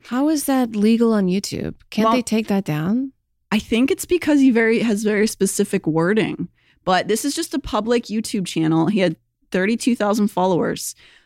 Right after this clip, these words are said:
Speaker 2: Look, I'm not here to sex shame anyone.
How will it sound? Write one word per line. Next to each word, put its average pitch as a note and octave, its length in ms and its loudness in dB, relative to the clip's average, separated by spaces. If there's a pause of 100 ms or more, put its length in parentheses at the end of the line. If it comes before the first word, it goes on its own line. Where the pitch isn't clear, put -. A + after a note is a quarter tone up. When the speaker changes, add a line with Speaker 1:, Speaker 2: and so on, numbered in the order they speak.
(260)
Speaker 2:
Look, G3 180 -2
I'm B3+ 400 2 (100)
not A#3 380 2
here A3+ 180 0
to F#3+ 80 -2
sex - 360 -4
shame G#3+ 240 -2
anyone. G#3+ 560 2